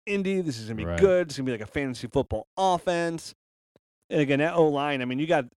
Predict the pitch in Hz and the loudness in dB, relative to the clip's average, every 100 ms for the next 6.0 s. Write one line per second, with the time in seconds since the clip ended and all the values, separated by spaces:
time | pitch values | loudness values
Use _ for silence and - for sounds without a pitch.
0 | _ _ - 87 _ 143 147 160 170 151 | _ _ -20 -20 _ -14 -8 -2 2 4
1 | 127 127 127 - 131 123 135 135 131 120 | 2 0 -2 -2 -2 -2 -4 -2 0 0
2 | 113 117 123 110 113 135 - 135 131 - | -2 -4 -4 -6 -6 -6 -2 0 0 0
3 | 123 120 117 120 120 117 117 127 135 127 | -2 -2 -4 -4 -6 -6 -4 -2 -2 -4
4 | 117 - 110 110 135 131 139 123 113 120 | -10 -10 -10 0 2 2 0 0 -4 -2
5 | 117 113 110 - 101 - 139 139 135 | -2 -4 -6 -8 -8 -6 -6 -6 -6